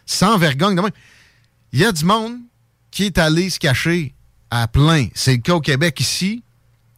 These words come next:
C'est à cause de la pandémie. Oui, la pyramide des âges, là, mais vous en êtes, tu sais, il y en a, ils marchaient vers la retraite, ils sont partis à la course, puis ils en ressortiront plus.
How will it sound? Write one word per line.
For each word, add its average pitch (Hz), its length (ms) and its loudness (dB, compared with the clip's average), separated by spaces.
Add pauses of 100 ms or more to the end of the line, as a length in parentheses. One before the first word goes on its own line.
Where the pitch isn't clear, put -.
(160)
C'est - 200 -8
à 123 80 2
cause 190 180 2
de 160 60 2
la 135 60 4
pandémie. 151 440 2
Oui, 151 180 0
la 156 140 2
pyramide 151 440 2
des 120 260 0
âges, 202 280 0
là, 220 200 -4 (200)
mais 113 120 -4
vous 104 180 -2
en 131 140 2
êtes, 131 200 -2
tu 160 80 -4
sais, 180 60 0
il 156 40 0
y 139 40 4
en 127 140 2
a, 208 60 0
ils 165 140 -2
marchaient 156 380 -2
vers 151 140 -2
la 127 140 0
retraite, 107 380 -6
ils - 40 -8
sont 196 140 -2
partis 220 220 -4
à 254 40 0
la 180 80 -2
course, 165 240 -4
puis 127 140 -6
ils 123 60 0
en 117 40 -2
ressortiront 131 520 0
plus. 240 160 0